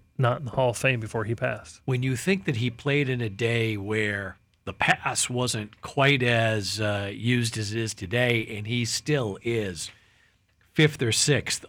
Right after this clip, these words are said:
Speaker 2: on the
Speaker 1: He's
Speaker 2: all-time
Speaker 1: definitely in the top ten.
Speaker 2: inter-, interception. Yeah, it, crime.
Speaker 1: And I believe, if I'm correct,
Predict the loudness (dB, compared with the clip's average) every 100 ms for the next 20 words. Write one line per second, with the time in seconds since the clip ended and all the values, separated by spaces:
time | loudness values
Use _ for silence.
0 | -4 -2 -2 -4 -2 2 2 0 0 2
1 | 6 6 6 4 4 4 2 2 -2 -2
2 | 0 0 2 2 2 2 2 2 2 -2
3 | -4 -10 -18 _ -14 -12 -10 -14 -14 _
4 | _ _ _ _ _ _ 0 2 0 -2
5 | 4 6 6 6 6 6 4 2 0 0
6 | 0 0 -2